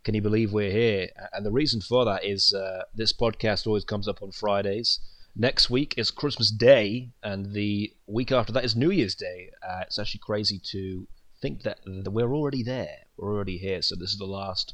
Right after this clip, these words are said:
podcast of the year. We're gonna be talking to Travis Sparks, and he's gonna be talking to us about all the crazy stuff to do with his C A W league, C O H.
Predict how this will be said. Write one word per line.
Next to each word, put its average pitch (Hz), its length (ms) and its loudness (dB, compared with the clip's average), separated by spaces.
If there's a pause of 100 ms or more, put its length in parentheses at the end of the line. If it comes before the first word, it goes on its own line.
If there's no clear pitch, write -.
podcast 98 480 -4
of 98 80 -6
the 98 80 -6
year. 98 220 -6 (280)
We're 117 120 -2
gonna 117 100 6
be 117 80 4
talking 120 280 2
to 104 60 -2
Travis 127 360 4
Sparks, - 720 6 (460)
and 90 300 -2
he's 98 160 2
gonna 113 140 2
be 107 80 0
talking 107 240 2
to 104 80 0
us 95 80 -2
about 98 520 2
all 127 720 4
the 98 120 -4
crazy 113 560 -2
stuff 98 480 -2
to - 100 -10
do 92 400 -6 (240)
with 90 220 -10
his 104 340 -2
C - 380 4
A 87 100 0
W 87 500 -4
league, - 300 -14 (320)
C 107 260 0
O 95 140 0
H. - 380 -6